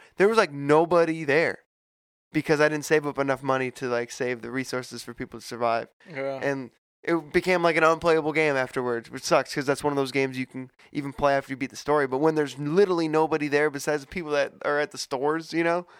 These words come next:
Speaker 1: it was like, "What the fuck?"
Speaker 2: Yeah.
Speaker 1: Yeah, I didn't like that game as much. It's, it felt super rushed. But the second one, recommend that one.
Speaker 2: Also,
Speaker 1: Highly
Speaker 2: just start
Speaker 1: recommend.
Speaker 2: from the second.
Speaker 1: Yeah.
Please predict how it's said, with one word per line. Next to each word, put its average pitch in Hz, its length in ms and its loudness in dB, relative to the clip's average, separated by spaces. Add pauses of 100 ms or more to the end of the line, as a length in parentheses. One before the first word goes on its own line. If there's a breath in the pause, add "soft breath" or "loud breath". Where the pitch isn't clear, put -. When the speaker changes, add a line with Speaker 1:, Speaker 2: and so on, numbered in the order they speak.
(640 soft breath)
Speaker 1:
it 139 60 -6
was 143 200 -6
like, 139 140 -6
"What 170 200 -10
the 226 100 -8
fuck?" - 600 -8
Speaker 2:
Yeah. 147 300 -10 (380)
Speaker 1:
Yeah, 147 200 4
I 147 60 4
didn't 160 160 -2
like 143 140 -2
that 135 100 -4
game 127 180 -8
as 117 120 -14
much. 117 240 -14
It's, 127 200 -14 (160)
it - 100 -14
felt 123 240 -6
super 123 300 -10
rushed. 123 400 -6 (380)
But 123 220 -6
the - 80 -20
second 127 240 -2
one, 117 180 -8 (640)
recommend 95 400 -14
that - 160 -12
one. 82 100 -16 (220)
Speaker 2:
Also, 135 440 -8
Speaker 1:
Highly 160 220 2
Speaker 2:
just 120 120 -4
start 110 40 -2
Speaker 1:
recommend. 131 220 -6
Speaker 2:
from 127 100 -16
the 120 60 -16
second. 123 420 -10 (320)
Speaker 1:
Yeah. 95 200 -12